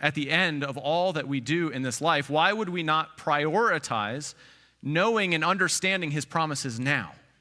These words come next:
Will they not shape and mold the decisions that we're making for the future? So do you see how dwelling on God's promises and knowing God himself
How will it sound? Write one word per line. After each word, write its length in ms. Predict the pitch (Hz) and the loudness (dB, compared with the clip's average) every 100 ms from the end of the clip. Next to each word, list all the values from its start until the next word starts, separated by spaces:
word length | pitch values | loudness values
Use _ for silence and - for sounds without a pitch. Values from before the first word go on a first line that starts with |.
| _ _ _ _ _ _ _ _ _ _ _ _ _ - | _ _ _ _ _ _ _ _ _ _ _ _ _ -2
Will 180 | 147 208 | 2 4
they 140 | 233 | 2
not 240 | 196 165 143 | 2 0 0
shape 560 | - 226 196 113 - - _ - | 0 2 0 -2 -8 -20 _ -6
and 180 | 151 151 | -4 -2
mold 520 | 165 208 202 156 135 | -2 0 0 -2 -2
the 80 | 151 | -4
decisions 500 | 147 208 190 165 143 | -2 -2 -2 -2 -4
that 120 | 143 | -4
we're 100 | 139 | -2
making 380 | 160 185 147 127 | -2 -2 -4 -8
for 120 | 127 | -10
the 80 | 131 | -8
future? 420 | 214 202 - - _ _ _ _ _ _ _ _ _ _ _ _ _ _ _ _ _ _ _ _ _ _ _ _ _ _ _ _ _ _ _ _ - | -8 -8 -10 -16 _ _ _ _ _ _ _ _ _ _ _ _ _ _ _ _ _ _ _ _ _ _ _ _ _ _ _ _ _ _ _ _ -12
So 140 | - | -8
do 60 | 147 | -4
you 80 | 185 | -2
see 260 | - 185 | -2 0
how 160 | 180 139 | 0 -2
dwelling 560 | 110 135 160 175 175 160 | -2 -2 0 -4 -8 -8
on 180 | 127 127 | -8 -4
God's 260 | 123 113 | -4 -6
promises 640 | - - 139 175 - 190 147 | -8 -4 -4 -6 -10 -12 -10
and 240 | 117 113 | -6 -4
knowing 520 | 135 160 180 180 185 185 _ _ _ _ _ | 0 0 0 -4 -10 -14 _ _ _ _ _
God 320 | - 135 151 147 | 0 2 2 -2
himself 840 | 135 - 143 151 170 - - | -4 -4 -4 -4 -8 -18 -20